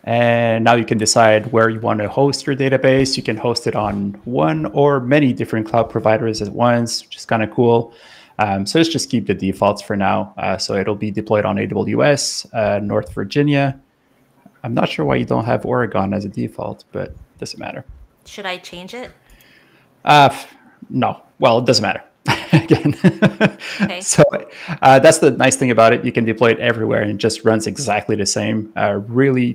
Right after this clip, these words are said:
Speaker 1: to the end user, it doesn't change anything.
Speaker 2: Should I do
Speaker 1: You can.
Speaker 2: Okay, I'll just leave it on.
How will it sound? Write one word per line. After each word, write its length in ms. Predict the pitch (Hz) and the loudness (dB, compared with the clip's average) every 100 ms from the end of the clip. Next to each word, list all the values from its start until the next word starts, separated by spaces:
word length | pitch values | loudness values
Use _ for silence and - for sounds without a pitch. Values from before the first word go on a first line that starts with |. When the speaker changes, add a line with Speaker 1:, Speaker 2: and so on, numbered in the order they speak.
| _ | _
Speaker 1:
to 100 | 123 | -4
the 140 | 110 | 0
end 120 | 107 110 | 0 0
user, 300 | 110 104 110 | -4 -4 -6
it 80 | |
doesn't 240 | 101 - 95 | -6 -6 -8
change 280 | - 98 - | -10 -12 -10
anything. 420 | - - - 131 _ _ _ - - _ _ _ _ _ | -12 -12 -16 -20 _ _ _ -20 -20 _ _ _ _ _
Speaker 2:
Should 180 | - 190 | -20 -14
I 60 | 185 | -14
do 60 | - _ _ _ _ - | -14 _ _ _ _ -2
Speaker 1:
You 140 | 113 | -2
can. 400 | - - - - _ _ _ _ _ | 2 0 0 -8 _ _ _ _ _
Speaker 2:
Okay, 140 | - 165 | -16 -12
I'll 120 | 185 | -10
just 160 | 185 180 | -12 -16
leave 180 | 170 | -14
it 80 | 160 | -12
on. 280 | 147 151 | -10 -12